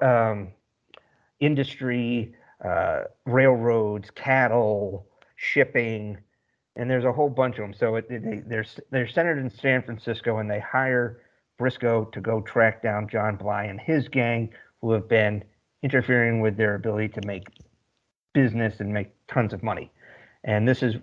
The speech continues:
and Briscoe is hired to track down his father's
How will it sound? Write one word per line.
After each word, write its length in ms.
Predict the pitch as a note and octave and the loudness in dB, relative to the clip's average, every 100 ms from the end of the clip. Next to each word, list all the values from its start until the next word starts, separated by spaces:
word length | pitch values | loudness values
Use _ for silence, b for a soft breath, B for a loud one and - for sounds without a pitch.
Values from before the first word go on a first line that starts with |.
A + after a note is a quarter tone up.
| - | -4
and 260 | B2 A2+ A2+ | 0 0 2
Briscoe 440 | D3+ - B2 A#2 | -2 2 2 4
is 80 | A2 | 2
hired 500 | - G#2 G#2+ A2 A2 | 2 4 4 2 -2
to 120 | - | -10
track 300 | G2+ G#2 F#2+ | -6 -4 -2
down 180 | G#2+ G2 | -4 -6
his 140 | F#2+ | -8
father's 520 | - F2 F2+ F#2+ F2+ | -6 -4 -4 -4 -10